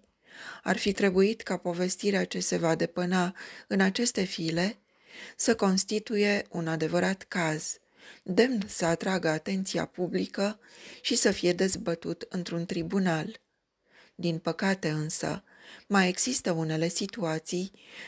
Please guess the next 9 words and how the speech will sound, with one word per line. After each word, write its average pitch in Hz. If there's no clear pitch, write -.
în 220
care 277
legea 190
este 175
aservită 180
celor 165
doldora 160
de 175
bani. 160